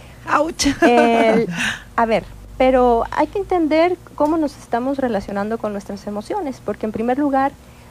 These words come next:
Speaker 2: no es que haya emociones buenas o haya emociones malas. Todas las emociones son adaptativas. Adaptativas significa que nos ayudan a responder a las situaciones de la mejor manera posible. De-, dicen, "Bueno, ¿pero qué me sirve un enojo?". Bueno, cuando algo nos enoja o algo nos irrita,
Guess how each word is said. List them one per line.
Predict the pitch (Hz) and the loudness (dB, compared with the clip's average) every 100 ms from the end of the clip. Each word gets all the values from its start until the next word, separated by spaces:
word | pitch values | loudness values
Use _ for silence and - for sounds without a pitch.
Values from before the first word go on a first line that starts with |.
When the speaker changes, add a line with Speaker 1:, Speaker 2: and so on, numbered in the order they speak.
| - | -10
Speaker 2:
no | 240 269 | -4 -2
es | - | 0
que | 294 | 0
haya | 277 285 | 0 0
emociones | 247 240 240 226 | -2 -4 -6 -6
buenas | 214 226 202 190 170 180 | -2 -2 -2 -4 -6 -6
o | |
haya | 185 185 | -4 -4
emociones | 175 165 185 175 175 196 | -8 -12 -12 -10 -12 -10
malas. | 208 190 - | -10 -10 -8
Todas | - 269 294 | -2 0 2
las | 247 - | 0 -2
emociones | 196 - 208 208 247 - - - - | -10 -6 -6 -6 -8 -10 -18 -20 -12
son | - 233 | -6 -2
adaptativas. | 226 214 - 208 - 240 208 - - | -2 -2 -4 -8 -6 -8 -8 -12 -4
Adaptativas | 202 196 208 208 254 277 | -2 0 -2 -4 -2 0
significa | 262 220 - 233 | -2 -8 -6 -6
que | 226 | -4
nos | 226 208 220 | -6 -6 -8
ayudan | 196 196 294 269 247 | -6 -2 0 2 0
a | |
responder | 220 196 208 196 214 | -4 -6 -8 -4 -4
a | 226 | -2
las | 214 | -6
situaciones | - - 190 - 214 208 214 | -10 -10 -10 -6 -4 -4 -4
de | 214 | -6
la | 185 | -8
mejor | 185 175 208 | -10 -10 -10
manera | 202 190 165 | -8 -8 -8
posible. | 147 - - - - - - - - - | -12 -16 -18 -18 -20 -20 -20 -20 -20 -12
De-, | 233 254 | 0 0
dicen, | 220 262 262 | 2 -2 -2
"Bueno, | 302 | -2
¿pero | 285 220 | -2 -6
qué | 269 | -4
me | 277 | -4
sirve | 285 269 | -2 0
un | 277 | 0
enojo?". | 277 349 - 202 - - - - | 0 -2 -4 -10 -14 -20 -20 -12
Bueno, | 269 247 | -4 0
cuando | 220 226 | 2 4
algo | 247 330 | 4 4
nos | 381 349 226 | 2 0 0
enoja | 214 247 240 202 | 2 4 2 -2
o | 170 | 0
algo | 226 262 | 2 2
nos | 320 277 | 0 0
irrita, | 208 190 254 - 285 | -4 -2 -4 -4 -6